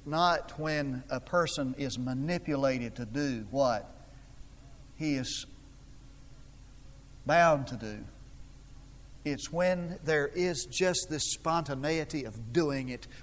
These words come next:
without being regulated to do it. And third, it is sacrificial. It is sacrificial. Nobody keeps a record.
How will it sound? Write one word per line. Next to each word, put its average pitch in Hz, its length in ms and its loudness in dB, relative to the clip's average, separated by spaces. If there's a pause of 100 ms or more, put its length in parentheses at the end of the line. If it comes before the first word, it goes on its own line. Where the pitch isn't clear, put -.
without 131 360 2
being 120 280 -2
regulated 107 720 -4 (420)
to 110 100 -10
do 107 120 -10
it. - 220 -14 (1700)
And 131 260 0
third, 131 420 6 (1160)
it 160 100 6
is 123 260 2
sacrificial. 175 720 2 (2000)
It 165 140 6
is 147 180 4
sacrificial. 160 640 4
Nobody 160 400 8
keeps 180 320 2
a 170 60 4
record. 175 380 6